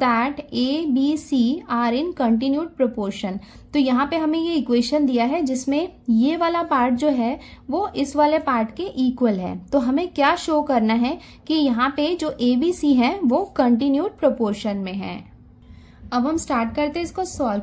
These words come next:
करना। तो ये इक्वेशन हमें पता है कि ये इक्वेशन इसके इक्वल है, ये हमें गिवन है। और देखो कंटिन्यूड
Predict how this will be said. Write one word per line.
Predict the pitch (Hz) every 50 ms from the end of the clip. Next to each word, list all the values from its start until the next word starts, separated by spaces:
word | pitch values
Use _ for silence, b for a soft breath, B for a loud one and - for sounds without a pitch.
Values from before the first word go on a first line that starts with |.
| 208 -
करना। | 214 202 185 190 185 185 185 202 - -
तो | 262
ये | 254 226 226 285 320 330
इक्वेशन | 294 - 311 302 294 - 339 330 330
हमें | 311 302 330 320
पता | 320 254 226 233 254 254
है | 254 254 254 294
कि | - 320
ये | 302 247 220 226 262 285
इक्वेशन | 277 254 - 254 254 254 - 311 330 349
इसके | 277 247 - - 277 294 302 285 - 233
इक्वल | 226 220 - 269 269 269 247
है, | 233 240 294 381 403 - 240
ये | 226 254 294
हमें | 262 254 226 226 285 330 285
गिवन | 262 254 226 208 208 190 185
है। | 180 175 - - - - - B B B B B B B B B 202
और | 269 320 294
देखो | 254 277 247 202 208 196
कंटिन्यूड | 196 - - 254 262 262 262 330 320 349 370